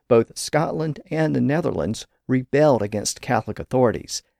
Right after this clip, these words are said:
and against the continental powers that effectively controlled those regions. By embracing Protestantism,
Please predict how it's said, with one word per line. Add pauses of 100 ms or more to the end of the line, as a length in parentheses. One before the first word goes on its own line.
(260)
and
against
the
continental
powers
that
effectively
controlled
those
regions. (1080)
By
embracing
Protestantism,